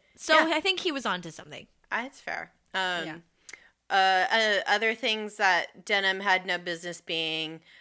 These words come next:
Speaker 2: uh, a fedora. We already said a purse.
Speaker 1: <laughs>
Speaker 2: Uh, being a belt, a bow tie, or, or like you said, a fisherman's hat.
Speaker 1: Yeah.
Speaker 2: Um, and if you're having trouble, like, thinking this could be real, just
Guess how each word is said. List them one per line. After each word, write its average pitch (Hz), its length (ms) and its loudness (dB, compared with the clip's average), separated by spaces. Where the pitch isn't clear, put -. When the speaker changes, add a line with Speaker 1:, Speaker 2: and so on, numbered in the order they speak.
Speaker 2:
uh, 160 300 4
a 175 60 0
fedora. 160 880 4
We 185 120 -2
already 170 200 4
said 165 200 -2
a 165 120 0
purse. 160 720 2
Speaker 1:
<laughs> - 40 -18
Speaker 2:
Uh, 175 460 6
being 185 240 0
a 175 80 0
belt, 170 500 4
a 180 80 0
bow 165 260 0
tie, 160 360 6
or, 156 180 0
or 170 200 -2
like 156 220 -4
you 165 60 -8
said, 160 180 -2
a 160 60 -8
fisherman's 160 560 -10
hat. 139 340 -4
Speaker 1:
Yeah. 196 480 0
Speaker 2:
Um, 165 140 -6
and 247 120 2
if 247 140 0
you're 277 80 8
having 294 380 4
trouble, 196 400 2
like, 151 340 2
thinking 220 440 -2
this 185 200 0
could 196 200 -8
be 185 180 -6
real, 160 360 0
just 415 320 -2